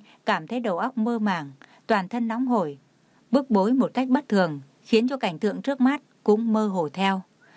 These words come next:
Đường Ngọc Sở lảo đảo bước hai bước rồi không đứng vững, sắc mặt đột nhiên thay đổi. Đã xảy ra chuyện gì rồi? Vì sao cô cứ có cảm giác mình là lạ? "À, cô Đường sai rồi. Cô xem, cô đứng mà cũng chẳng vững nữa rồi kìa,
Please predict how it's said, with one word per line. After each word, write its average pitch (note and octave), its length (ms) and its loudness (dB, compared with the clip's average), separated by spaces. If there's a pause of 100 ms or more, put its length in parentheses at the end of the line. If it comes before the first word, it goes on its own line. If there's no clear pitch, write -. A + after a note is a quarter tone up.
(140)
Đường A3 180 4
Ngọc G3 160 0
Sở G3+ 160 0
lảo E3+ 240 -2
đảo E3 320 0
bước B3+ 220 -2
hai A#3 160 0
bước C4 240 -2 (260)
rồi F3+ 280 2
không A3 240 -2
đứng G3+ 160 2
vững, G#3+ 260 0 (340)
sắc D#4 160 0
mặt G3+ 160 4
đột F3 180 -2
nhiên A3 180 2
thay A#3 200 2
đổi. D#3+ 280 2 (520)
Đã A3 260 -2
xảy G3 200 -2
ra A3+ 240 -2
chuyện G#3+ 220 -2
gì F#3 160 -2
rồi? E3 300 -2 (400)
Vì G#3+ 160 6
sao B3+ 260 2
cô B3+ 160 2
cứ C4 140 -2
có B3 220 2
cảm F3+ 220 -2
giác C4+ 260 -2
mình G3+ 260 0
là E3+ 120 -2
lạ? E3 260 -2 (500)
"À, F#3+ 480 0
cô B3+ 120 4
Đường G3+ 200 0
sai A#3+ 240 -2
rồi. F#3 420 2 (360)
Cô A#3+ 120 4
xem, A3+ 320 2 (520)
cô B3 200 4
đứng B3 240 -2
mà B3 100 0
cũng A#3+ 220 0
chẳng E3+ 240 -2
vững A#3+ 200 0
nữa C4 160 0
rồi B3+ 140 0
kìa, F#3+ 320 0